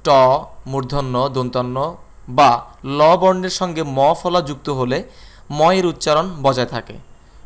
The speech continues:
যুক্ত ব্যঞ্জনের প্রথম বর্ণের স্বর লুপ্ত হয়,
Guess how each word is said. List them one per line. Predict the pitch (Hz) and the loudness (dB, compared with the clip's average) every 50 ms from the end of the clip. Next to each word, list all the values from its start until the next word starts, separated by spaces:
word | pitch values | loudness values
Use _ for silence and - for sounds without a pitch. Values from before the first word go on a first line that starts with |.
| - 131 | -12 -6
যুক্ত | 127 156 160 - - | -4 -4 -4 -2 0
ব্যঞ্জনের | 170 156 160 156 156 156 160 160 165 175 170 - | 0 2 2 0 0 -2 -2 0 0 -2 -2 -2
প্রথম | - 175 175 175 190 196 196 175 | -2 -2 -2 -2 -2 -4 0 2
বর্ণের | 165 165 160 160 160 160 | 2 2 2 0 -4 -4
স্বর | - - - - - 143 143 147 151 | -4 -6 -6 -2 2 2 2 2 2
লুপ্ত | 147 143 135 131 - - | -2 -4 -8 -8 -6 -6
হয়, | 123 117 120 117 139 | -4 -4 -2 -4 -4